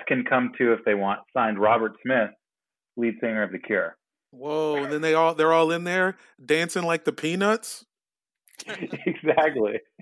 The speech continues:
Speaker 2: That'd be fire.
Speaker 1: Yeah, they're, they're, uh, you know, they got emotional.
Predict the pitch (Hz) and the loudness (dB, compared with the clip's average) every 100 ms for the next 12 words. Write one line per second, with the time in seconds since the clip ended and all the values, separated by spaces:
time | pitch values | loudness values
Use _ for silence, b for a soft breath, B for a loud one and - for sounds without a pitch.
0 | - 151 214 165 139 180 165 127 _ _ | -2 -2 -2 -4 0 2 2 -4 _ _
1 | _ _ _ _ _ _ _ _ _ _ | _ _ _ _ _ _ _ _ _ _
2 | - _ _ _ _ _ _ - B B | -20 _ _ _ _ _ _ -16 B B
3 | B B B B _ _ _ 117 120 123 | B B B B _ _ _ 0 4 4
4 | 123 123 - - 120 156 180 156 175 196 | 4 0 -4 -12 0 0 0 0 0 2
5 | 208 196 185 185 _ _ 180 165 160 170 | 2 2 0 -6 _ _ -8 -4 0 2
6 | 180 180 190 190 135 101 - | 4 4 0 -2 -12 -14 -16